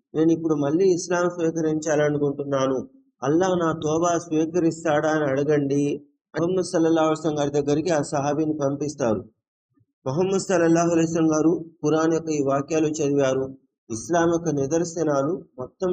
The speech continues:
చూసిన తర్వాత కూడా, ఇస్లాం యొక్క హిదాయత్ తెలిసిన తర్వాత కూడా ఇస్లాం స్వీకరించి మళ్ళీ వదిలేశారు, మళ్ళీ స్వీకరించాలనుకుంటున్నారు.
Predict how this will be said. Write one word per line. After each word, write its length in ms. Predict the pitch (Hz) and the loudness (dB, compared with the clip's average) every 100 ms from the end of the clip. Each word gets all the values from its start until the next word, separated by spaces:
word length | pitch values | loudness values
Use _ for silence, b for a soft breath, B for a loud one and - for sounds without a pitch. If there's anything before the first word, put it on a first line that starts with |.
| 170 | -4
చూసిన 380 | 160 165 165 170 165 151 | -4 -4 -2 -2 -2 -2
తర్వాత 380 | 135 160 160 165 160 | 0 0 0 -2 -4
కూడా, 240 | 135 123 120 - - _ _ _ - | -2 0 0 -4 -20 _ _ _ -12
ఇస్లాం 360 | 135 180 170 170 | -6 -2 -2 -2
యొక్క 140 | 165 151 139 | -2 -4 -4
హిదాయత్ 440 | 147 170 170 165 156 | 0 2 2 -2 -6
తెలిసిన 360 | 135 147 160 160 160 | -4 -4 -2 -2 -2
తర్వాత 360 | 139 156 160 156 151 | -2 0 0 -2 -4
కూడా 200 | 143 127 135 _ _ - | -2 -2 -6 _ _ -16
ఇస్లాం 360 | 131 - 180 180 175 | -12 -2 0 0 0
స్వీకరించి 600 | 160 165 180 185 185 180 151 | 0 0 0 0 -2 -2 0
మళ్ళీ 240 | 151 165 151 | 2 2 2
వదిలేశారు, 640 | 147 160 160 160 151 143 143 - _ _ 139 | 2 4 2 2 -2 -2 -4 -10 _ _ -2
మళ్ళీ 260 | 160 196 202 | 0 2 0
స్వీకరించాలనుకుంటున్నారు. 1400 | 170 165 165 185 175 175 156 156 151 151 143 135 135 127 | 2 0 2 0 0 0 2 0 0 -4 -4 -2 0 0